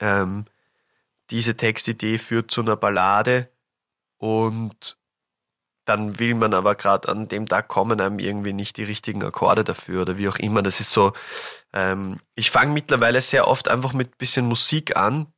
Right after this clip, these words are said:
und überleg dann, was aus meinem Gehirn passt zu dieser Musik oder welche Geschichte könnte ich erzählen, die, die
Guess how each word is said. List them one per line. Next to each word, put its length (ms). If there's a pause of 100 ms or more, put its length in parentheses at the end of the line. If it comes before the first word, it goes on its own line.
(300)
und 160
überleg 460
dann, 160
was 260
aus 140
meinem 300
Gehirn 500 (380)
passt 320
zu 80
dieser 240
Musik 560 (840)
oder 200
welche 240
Geschichte 640 (340)
könnte 300
ich 100
erzählen, 460
die, 400
die 380